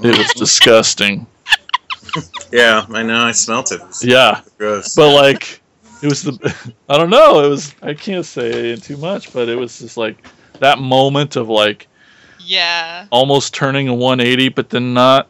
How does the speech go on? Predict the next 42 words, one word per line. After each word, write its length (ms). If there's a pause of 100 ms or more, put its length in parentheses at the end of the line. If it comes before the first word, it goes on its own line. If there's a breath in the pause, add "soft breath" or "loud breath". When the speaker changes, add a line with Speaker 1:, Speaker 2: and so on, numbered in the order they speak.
(180)
Speaker 1:
but 180
then 220
making 320
me 100
think 360
that 140
it 40
was 160
gonna 220
go 220
that 220
way 220
was 200
bigger 360
than 160
anything 440
that 200
could 200
have 260 (340 soft breath)
actually 460
happened 560
to. 560 (340)
Speaker 3:
Yeah. 480
Speaker 1:
It 60
really, 300 (240)
I 100
don't 120
know, 160
drove 300
Speaker 2:
So, 140
Speaker 1:
it 80 (240)
home. 160
Speaker 2:
did 200
you 140
Speaker 1:
Awesome. 360 (400)
Speaker 2:
So 160
did 200
you 200
lo-, 200 (140)
okay, 340
awesome, 500 (180)
right? 320